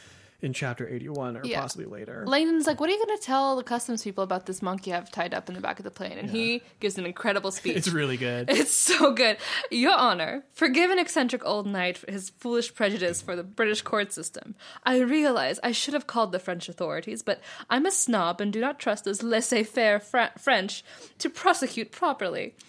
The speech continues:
Speaker 2: This man almost murdered me. Yes, I made a rash decision, forcing my manservant, servant to help him, sorry, to help me bring him to England. But I was under great stress.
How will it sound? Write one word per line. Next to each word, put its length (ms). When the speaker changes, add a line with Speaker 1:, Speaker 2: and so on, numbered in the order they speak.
Speaker 2:
This 180
man 160
almost 500
murdered 480
me. 220
Yes, 340
I 120
made 180
a 100
rash 200
decision, 640
forcing 340
my 100
manservant, 640
servant 440
to 100
help 380
him, 280
sorry, 360
to 120
help 220
me 120
bring 280
him 260
to 180
England. 380
But 80
I 140
was 120
under 220
great 380
stress. 480